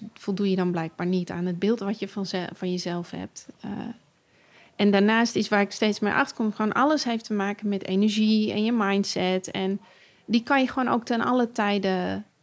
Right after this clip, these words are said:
beïnvloeden. En door soms heel simpel te gaan slapen, door een leuk persoon, eh, op te zoeken waarvan je weet: "Hey, die heeft een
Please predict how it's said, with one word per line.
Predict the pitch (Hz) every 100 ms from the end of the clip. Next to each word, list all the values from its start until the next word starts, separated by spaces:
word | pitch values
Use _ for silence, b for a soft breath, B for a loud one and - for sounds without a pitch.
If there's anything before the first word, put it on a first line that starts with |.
| -
beïnvloeden. | 202 233 294 - 254 185 170 - - -
En | - 190 190 202 - 190
door | 202 196 190 - - -
soms | - - 220 208
heel | 208
simpel | 190 208 190 190 214
te | 202
gaan | 202
slapen, | 196 190 180 180 - 190 - b b
door | - 196 190 185
een | - 190
leuk | 196 185
persoon, | - - 202 185 185
eh, | 185 185
op | 185 -
te | 185
zoeken | 196 185 185
waarvan | 180 185 185
je | 180
weet: | 175 175 196
"Hey, | 185 180
die | 190 180
heeft | 180
een | 175